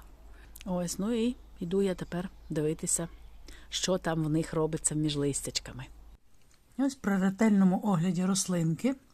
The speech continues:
подивіться, яке чудо я побачила. Спочатку мені здалося, що він щось зачепив, якусь павутинку на лапи. Потім якось я його загубила.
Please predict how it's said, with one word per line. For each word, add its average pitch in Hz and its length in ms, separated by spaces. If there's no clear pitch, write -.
подивіться, 202 480
яке 190 240
чудо 220 360
я 190 240
побачила. 190 760
Спочатку 226 520
мені 202 300
здалося, 196 520
що 185 180
він 214 220
щось - 560
зачепив, 185 600
якусь 170 320
павутинку 170 720
на 180 140
лапи. 190 400
Потім 240 280
якось 254 320
я 196 100
його 220 180
загубила. 185 640